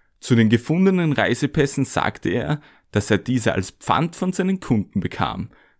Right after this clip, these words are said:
die das Geld für erhaltene Juwelen erst besorgen mussten.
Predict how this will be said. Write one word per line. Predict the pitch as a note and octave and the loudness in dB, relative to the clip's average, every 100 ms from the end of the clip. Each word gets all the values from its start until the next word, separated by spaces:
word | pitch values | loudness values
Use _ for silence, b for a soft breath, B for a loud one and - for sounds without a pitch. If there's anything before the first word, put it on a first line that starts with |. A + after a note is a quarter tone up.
| - | -2
die | A2+ | 0
das | G#2 - | 2 -2
Geld | - C#3+ E3 | -2 -2 -2
für | - | 0
erhaltene | G#2 - D#2+ C3 D3+ B2 | 0 2 -2 -2 2 2
Juwelen | G2+ F#2 G2+ G2 C#3+ | 2 -2 0 2 2
erst | D#3+ D#3 - | 0 -6 -6
besorgen | F#3 - D#2 - F#2+ | -4 -2 -2 -2 -4
mussten. | G2 - - - - - | -4 -8 -14 -12 -12 -12